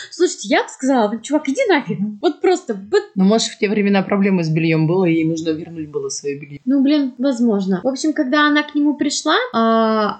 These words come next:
Speaker 1: на неё напал человек в маске. Ну, естественно, это был он.
Speaker 2: Ну да, он напал
Speaker 1: Напал
Speaker 2: на
Speaker 1: на
Speaker 2: неё
Speaker 1: неё,
Speaker 2: в
Speaker 1: да.
Speaker 2: маске и с ножом.
Speaker 1: И под давлением, а, угроз, да, он угрожал ей ножом, он заставлял её снять одежду и сделал несколько фотографий.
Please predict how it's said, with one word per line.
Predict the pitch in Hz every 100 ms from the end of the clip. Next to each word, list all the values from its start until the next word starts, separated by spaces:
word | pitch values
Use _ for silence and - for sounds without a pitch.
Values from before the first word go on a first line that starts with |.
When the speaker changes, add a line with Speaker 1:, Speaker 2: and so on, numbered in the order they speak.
| -
Speaker 1:
на | 240
неё | 254 285 381
напал | 294 294 294
человек | 294 233 269 277
в | 208
маске. | 196 196 - 180 175
Ну, | 285
естественно, | 240 - - 247
это | 226 220
был | 214 214 -
он. | 175 151 -
Speaker 2:
Ну | 220 240 247
да, | 208 240 247
он |
напал | 226 233 247 247
Speaker 1:
Напал |
Speaker 2:
на | 240
Speaker 1:
на | 240
Speaker 2:
неё | 233 233
Speaker 1:
неё, | 214
Speaker 2:
в | 202
Speaker 1:
да. | 196
Speaker 2:
маске | 226 277 - 208
и | 180 196
с | -
ножом. | 214 214 185 160 156 -
Speaker 1:
И | 262
под | 247 262 220
давлением, | 294 277 277 262 226 202 196 190
а, | 185 180
угроз, | 233 233 240 208 320 - -
да, | 214 214 285
он | 381 302
угрожал | 269 294 277 269
ей | 262 247
ножом, | 247 233 240 214
он | 320
заставлял | 277 233 208 233 226
её | 214
снять | 196 - 196 185
одежду | 185 185 262 330 285 269 240
и | - 277
сделал | 254 190 226 214
несколько | 202 202 208
фотографий. | 208 190 156